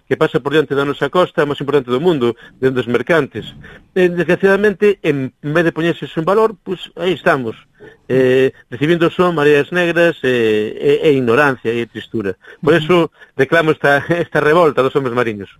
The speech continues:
Speaker 2: Ujú. Nos contos do Mar de Irlanda, unha obra do ano dous mil catorce xa, e a última que falamos, a última vez, A gran travesía
Speaker 1: Sí.
Speaker 2: de Chiruca Macayás, do dezaoito,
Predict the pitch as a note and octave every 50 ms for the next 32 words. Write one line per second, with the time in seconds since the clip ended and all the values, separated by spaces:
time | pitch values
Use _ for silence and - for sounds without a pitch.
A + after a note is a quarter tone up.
0 | _ _ - F#3+ F#3 F3+ F#3 F3+ F3 G#3+ - - - - - - - - G3 G#3
1 | G3+ - - C4 B3+ B3+ G#3+ B3+ A#3+ G#3 A#3 A#3 A#3 A#3+ A#3 A3 G#3 G#3 A3+ A3+
2 | A3 A3 G#3+ G#3+ A#3 B3+ C4 B3+ A#3 A3+ A3 G#3+ G#3 G3+ G3+ G3 F#3+ F#3+ F#3 F3
3 | F#3+ F#3 F#3 F#3 F#3+ F#3+ F3+ F3 E3+ F#3 F#3 F3+ E3+ F#3+ G3 G3 F#3 - - F#3+
4 | F3 - - G3 F3 E3 - F3+ D#3+ - - A3 G#3+ G#3 G#3 G3+ - - - F#3+
5 | F3 F3 F#3 - - _ - D3+ D#3 E3 F#3 G3 F#3+ - - F3 E3 D#3 D3+ -
6 | E3 - - C#3+ D#3 F3 F3 E3+ E3 D#3+ - D#3+ D#3+ C#3+ - D#3+ D#3 D#3+ F3 F#3+
7 | F#3 - F3+ D#3+ F3 F3 F3+ F3+ - E3+ E3+ D#3+ F3 B2+ C#3+ F#3 F#3 F3+ F3 E3+
8 | E3 - - F#3+ F3 F3 - F#3+ F3+ F3+ F3+ E3+ - F3+ F#3+ F#3+ G3+ G3+ F#3+ F#3
9 | F3+ - E3+ E3 D#3 E3+ E3 D#3+ - F#3+ F#3+ G3 F#3+ F#3 - F#3+ F#3 F#3